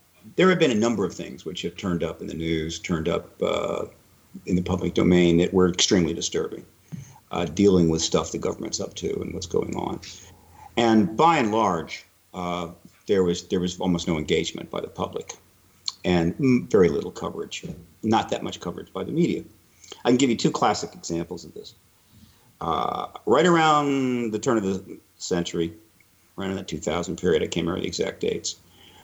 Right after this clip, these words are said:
there was a story that emerged regarding the Echelon program. The Echelon program was a spy satellite system that was being operated by a number of countries.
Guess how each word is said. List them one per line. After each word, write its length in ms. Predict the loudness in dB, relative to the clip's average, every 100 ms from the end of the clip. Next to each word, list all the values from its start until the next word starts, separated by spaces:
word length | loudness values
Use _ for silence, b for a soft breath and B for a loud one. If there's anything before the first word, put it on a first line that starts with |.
| b
there 140 | 4 6
was 140 | 6
a 40 | 6
story 320 | 6 6 8
that 120 | 6
emerged 360 | 4 2 2 0
regarding 380 | 0 2 2
the 120 | -2 -2
Echelon 440 | -2 -2 -4 -6
program. 420 | -6 -6 -8 -12 -14 _ _ _ _ _ _ _ _ _ _ _ -8
The 100 | 0
Echelon 300 | 2 2 0
program 400 | 2 0 0 -4
was 200 | -4 -4
a 140 | -2 -4
spy 360 | -4 -2 -2
satellite 540 | 0 -2 0 0 0 -6 -16
system 520 | -6 -2 -2 -4 -12 -16 -20 _ _ _ _ _ _ _ -2
that 220 | -2 0
was 160 | -2 -2
being 280 | 2 4
operated 500 | 4 2 2 0 0
by 120 | -2 0
a 20 |
number 240 | 0 -2
of 100 | -6
countries. 520 | -10 -12 -14 -16 -20